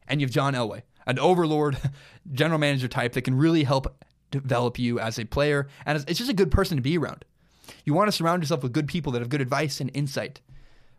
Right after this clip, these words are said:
I just imagine Kirk Cousins walking around and John Elway says, "Hey, kid, uh, do that. Do this instead."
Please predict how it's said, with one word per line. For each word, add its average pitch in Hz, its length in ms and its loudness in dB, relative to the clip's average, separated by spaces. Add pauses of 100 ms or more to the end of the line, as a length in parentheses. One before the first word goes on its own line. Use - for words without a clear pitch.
(120)
I 156 120 2
just 202 180 0
imagine 175 360 2
Kirk 160 180 -2
Cousins 143 320 2
walking 135 300 0
around 123 340 -2
and 120 220 -2 (640)
John 147 180 2
Elway 147 160 2
says, 139 120 0
"Hey, 202 140 4
kid, 160 340 0 (300)
uh, 127 300 0
do 170 200 0
that. 185 240 -2 (360)
Do 180 80 -4
this 175 180 -2
instead." 139 320 -6